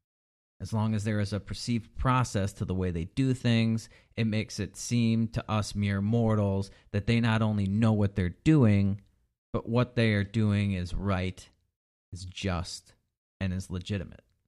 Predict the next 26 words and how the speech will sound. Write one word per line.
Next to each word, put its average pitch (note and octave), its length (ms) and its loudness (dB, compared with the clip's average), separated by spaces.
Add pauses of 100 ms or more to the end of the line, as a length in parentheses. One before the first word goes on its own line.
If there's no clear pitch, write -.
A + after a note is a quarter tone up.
(360)
And F2+ 100 -8
if - 160 -8
they A2 140 -2
follow A2 480 0
the G2+ 160 0
rituals G2 480 -2
properly, G#2 800 0
you C#2 80 -12
know, C#2+ 60 -8
we F#2 120 -4
pass F#2+ 380 -2
this G#2+ 200 -4
commandment G2 680 0
from F2 160 -4
one G2+ 220 0
house G2+ 340 -4
to G2+ 140 -4
the G2 160 -2
other, F#2+ 380 -2 (280)
and - 100 -2
then G2+ 120 4
the F#2+ 60 2
high G2 260 2
priest G#2 500 -2
signs G#2 600 2
it, A2 180 2